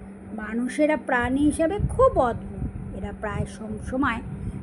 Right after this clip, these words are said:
যা ভাবে তাই বলে না। এরা মুখে এক কথা বলে, কিন্তু মনের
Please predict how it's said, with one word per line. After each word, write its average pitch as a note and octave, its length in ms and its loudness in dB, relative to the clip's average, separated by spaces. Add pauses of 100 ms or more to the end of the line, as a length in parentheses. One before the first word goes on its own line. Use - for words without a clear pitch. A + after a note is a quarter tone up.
যা B3+ 300 6
ভাবে B3+ 460 2
তাই C4+ 300 6
বলে G3+ 320 0
না। F3 120 -8 (460)
এরা G#3+ 160 -8
মুখে A#3 360 -2
এক D4 240 0
কথা D#4+ 280 2
বলে, F4 320 2
কিন্তু C#4+ 320 0
মনের B3 420 -2